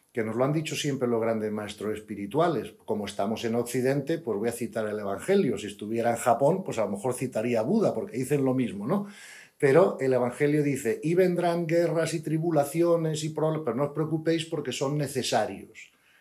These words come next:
Claro, ¿necesarios para qué? Para el crecimiento del alma. Y fíjate que el Evangelio también dice,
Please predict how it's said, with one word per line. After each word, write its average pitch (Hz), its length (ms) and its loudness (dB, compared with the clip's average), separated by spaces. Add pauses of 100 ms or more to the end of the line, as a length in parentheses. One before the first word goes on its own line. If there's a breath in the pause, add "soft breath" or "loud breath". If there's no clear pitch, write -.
(100)
Claro, 165 300 -2
¿necesarios 123 600 0
para 107 280 0
qué? 196 260 -2 (340 loud breath)
Para 110 140 0
el - 60 -8
crecimiento 110 640 -2
del 90 140 -8
alma. 101 340 -6 (380 loud breath)
Y - 60 -20
fíjate 180 640 2
que 117 100 -6
el 113 80 -2
Evangelio 127 580 0
también 123 420 2
dice, 120 460 -4